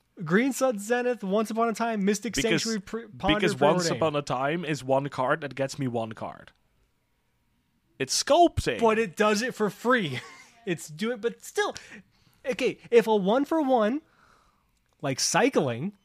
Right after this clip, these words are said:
Speaker 1: is a value card,
Speaker 2: No, but I
Speaker 1: because it
Speaker 2: didn't say that.
Speaker 1: one hundred percent is. It is. How is it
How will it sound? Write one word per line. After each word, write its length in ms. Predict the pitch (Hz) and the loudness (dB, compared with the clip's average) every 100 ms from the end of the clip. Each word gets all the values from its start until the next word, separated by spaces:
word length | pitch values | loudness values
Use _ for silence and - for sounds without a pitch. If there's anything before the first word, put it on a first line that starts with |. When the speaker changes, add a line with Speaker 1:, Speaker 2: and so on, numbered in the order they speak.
| _ _ _ _ _ _ _ _ _ _ | _ _ _ _ _ _ _ _ _ _
Speaker 1:
is 200 | 165 156 | -4 -2
a 80 | 151 | -2
value 440 | 127 147 247 226 151 | -2 0 0 0 -4
card, 420 | 131 110 123 170 - | -6 -8 -12 -14 -2
Speaker 2:
No, 120 | 160 | 0
but 120 | 165 | 4
I 60 | 165 | 4
Speaker 1:
because 80 | 170 | 4
it 20 | 151 | 0
Speaker 2:
didn't 40 | |
say 80 | 165 | 2
that. 80 | 180 | 2
Speaker 1:
one 80 | 180 | 2
hundred 100 | 190 | 0
percent 220 | 196 220 220 | -2 -4 -4
is. 300 | 156 147 - _ _ _ _ _ _ | -6 -10 -20 _ _ _ _ _ _
It 80 | 320 359 508 370 | -4 2 4 2
is. 320 | 147 - - _ | 0 -6 -12 _
How 140 | 339 | 0
is 160 | 539 | 2
it 80 | 539 | 2